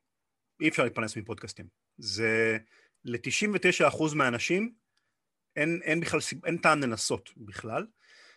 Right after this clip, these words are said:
כי פודקאסטים, כמו שאמרנו, זה פונה לקהלים קטנים, לנישות.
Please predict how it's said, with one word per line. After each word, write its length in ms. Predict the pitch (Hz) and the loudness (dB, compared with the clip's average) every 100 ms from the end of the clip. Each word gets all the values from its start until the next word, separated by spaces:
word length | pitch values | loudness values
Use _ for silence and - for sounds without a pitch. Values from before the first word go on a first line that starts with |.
| _ - | _ -20
כי 360 | - 139 143 143 | -10 -6 -6 -2
פודקאסטים, 540 | 180 190 202 - 190 170 | -2 0 -4 -2 -2 0
כמו 140 | 160 | -2
שאמרנו, 500 | - 143 143 143 143 | 0 0 2 0 -2
זה 140 | 117 | -4
פונה 420 | 117 - 110 120 127 | -6 -4 -2 0 0
לקהלים 600 | 117 117 - 104 117 120 | -2 -6 -8 -6 -4 -6
קטנים, 480 | - 120 110 104 85 - | -8 -8 -6 -6 -8 -12
לנישות. 840 | 123 110 113 123 - - - - | -8 -4 -2 -2 -4 -10 -16 -20